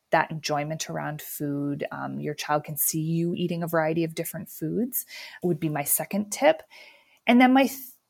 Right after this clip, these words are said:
I guess I have four tips, if that's okay. <laughs> My, my third tip is to remember that eating and feeding are learning processes. So as a parent, you're learning to feed your child and learning what works and what doesn't for your child.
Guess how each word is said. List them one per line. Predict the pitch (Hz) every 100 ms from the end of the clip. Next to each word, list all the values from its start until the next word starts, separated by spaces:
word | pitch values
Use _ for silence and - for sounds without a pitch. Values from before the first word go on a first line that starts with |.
| _ -
I |
guess | 220 294
I | 254
have | 196
four | - -
tips, | - - -
if | -
that's | - - -
okay. | - - -
<laughs> | -
My, | 240 285 311
my | 240 233
third | 233 302 294 320 311
tip | 302 262 254 - - 233 214
is | 240 208 208 -
to | 269
remember | 247 233 202 208 247
that | 247 - - _
eating | 233 240 320 339
and | 233 220
feeding | - 208 208 208 208 208
are | 185 190
learning | 170 170 175 165
processes. | - 151 - - - - - _ _
So | -
as | 202
a | 208
parent, | - 247 196
you're | 196 226
learning | 214 220 226
to | 220
feed | 220 - 208 208
your | 220
child | 220 208 196 226 226
and | 196 175
learning | 180 208
what | 190 202
works | 185 190 190
and | 196 180
what | 185
doesn't | 208 190 202 -
for | 208
your | 180 180
child. | 185 185 175 208